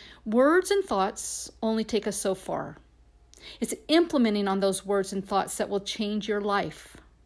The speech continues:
Ideas are just ideas. Taking action on ideas is where growth happens,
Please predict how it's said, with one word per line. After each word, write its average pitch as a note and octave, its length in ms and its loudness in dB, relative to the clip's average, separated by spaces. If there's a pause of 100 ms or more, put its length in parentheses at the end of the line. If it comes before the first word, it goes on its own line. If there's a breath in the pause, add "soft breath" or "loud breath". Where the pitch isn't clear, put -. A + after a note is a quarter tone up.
(840 loud breath)
Ideas A3 580 4
are A3 80 6
just A3+ 220 2
ideas. A3 680 -2 (760 soft breath)
Taking A#3 320 -2 (100)
action G3+ 580 0
on A3 140 0
ideas G3+ 600 0
is - 160 -6
where C4 120 6
growth A3+ 320 2
happens, F3+ 720 -4